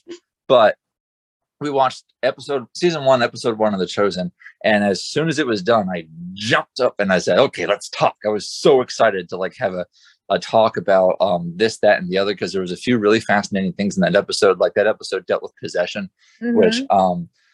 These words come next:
Speaker 1: that, you know, the show is so, um, it does such a good job appealing to all audiences. And I feel
Speaker 2: Mm-hmm.
Speaker 1: like as a non-religious person, it's very easy to enjoy that show.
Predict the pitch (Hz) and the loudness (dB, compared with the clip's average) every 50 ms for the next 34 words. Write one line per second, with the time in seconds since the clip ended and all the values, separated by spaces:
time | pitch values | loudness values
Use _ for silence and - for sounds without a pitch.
0 | _ _ _ - - 107 107 101 104 - - 95 90 104 107 101 98 92 98 - | _ _ _ -16 -6 0 2 2 2 2 0 -4 -4 0 0 2 2 2 0 0
1 | - - 135 131 117 104 95 - - - - - 135 135 143 139 131 117 107 98 | 2 4 4 4 4 2 0 -2 -8 -12 -8 -4 -2 0 0 0 0 0 -2 -4
2 | 92 92 - - 107 104 98 95 92 90 87 85 - _ _ _ _ _ _ - | -6 -8 -8 -6 -4 -4 -2 -4 -4 -6 -8 -10 -14 _ _ _ _ _ _ -4
3 | 110 110 131 120 110 98 - - - - 156 147 - - 123 110 101 95 - 123 | -2 0 2 2 2 0 -2 -8 -4 0 0 0 2 0 -4 -6 -6 -4 -4 -2
4 | 117 110 101 _ - 110 101 95 92 90 87 87 85 _ _ - - _ _ _ | -2 -2 -6 _ -2 -2 0 0 2 0 -2 -4 -6 _ _ -20 -20 _ _ _
5 | - 98 87 - - - 117 117 120 113 92 95 - - 92 98 98 - - 87 | -4 -4 -4 -4 -2 0 0 2 2 0 0 0 2 4 4 4 4 4 4 4
6 | 90 87 90 95 98 101 - - 113 117 107 104 90 82 82 - - 110 110 117 | 4 2 0 -4 -6 -10 -10 -10 -10 -10 -8 -4 -2 0 0 0 0 2 2 4
7 | 113 104 90 - 92 87 90 87 90 87 87 92 92 92 92 92 90 85 87 - | 4 2 2 0 -2 -4 -2 -4 -4 -2 -2 0 0 0 0 0 0 -2 -4 -6
8 | - - 87 87 - 101 87 76 - - 87 87 101 87 85 92 95 92 - 90 | -2 -2 0 0 0 -4 -6 -8 -8 -14 -6 -2 0 2 2 2 0 -2 -4 -6
9 | 90 85 98 92 90 92 87 82 85 - 90 87 87 90 85 - - - 92 95 | -8 -10 -8 -6 -6 -6 -6 -6 -6 -2 -2 0 0 0 0 -2 0 2 2 2
10 | 98 98 | 2 0